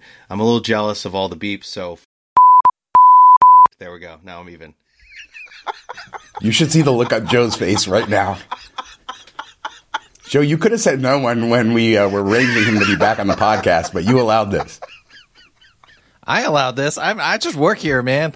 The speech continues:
Speaker 3: I just, I just show up when it's time, and then you bring these jokers on. Okay, hey, Mark,
Speaker 1: I'm laughing
Speaker 3: you can
Speaker 1: so hard
Speaker 3: leave,
Speaker 1: my
Speaker 3: Mark.
Speaker 1: headphones
Speaker 3: Mark,
Speaker 1: just fell off.
Speaker 3: you can leave.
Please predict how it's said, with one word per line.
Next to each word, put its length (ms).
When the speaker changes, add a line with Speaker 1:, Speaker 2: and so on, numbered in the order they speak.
Speaker 3:
I 80
just, 200
I 100
just 180
show 280
up 300
when 220
it's 120
time, 380
and 100
then 180
you 140
bring 240
these 220
jokers 640
on. 400
Okay, 440
hey, 340
Mark, 520
Speaker 1:
I'm 180
laughing 240
Speaker 3:
you 60
can 160
Speaker 1:
so 100
hard 180
Speaker 3:
leave, 80
Speaker 1:
my 140
Speaker 3:
Mark. 160
Speaker 1:
headphones 420
Speaker 3:
Mark, 140
Speaker 1:
just 120
fell 200
off. 180
Speaker 3:
you 60
can 280
leave. 260